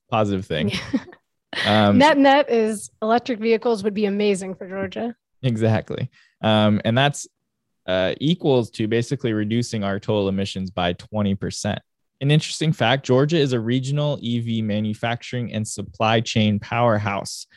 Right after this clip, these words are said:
Speaker 1: second to only Tennessee in manufacturing, investment, and jobs. Georgia also ranks second in our region in electric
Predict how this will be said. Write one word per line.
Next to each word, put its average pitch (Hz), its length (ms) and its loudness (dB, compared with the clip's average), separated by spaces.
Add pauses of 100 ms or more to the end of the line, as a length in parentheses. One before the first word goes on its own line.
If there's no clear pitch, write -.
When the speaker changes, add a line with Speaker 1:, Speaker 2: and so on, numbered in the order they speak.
(140)
Speaker 1:
second 127 400 2
to 135 100 2
only 107 240 4
Tennessee 113 800 -2 (320)
in 117 140 -2
manufacturing, 117 960 -2
investment, 98 640 -2
and 90 260 -2
jobs. 85 540 -4 (380)
Georgia 156 320 6
also 151 340 4
ranks 135 320 4
second 156 560 0
in 117 160 -4
our 104 320 2
region 107 640 -2
in 110 80 -4
electric 98 400 -2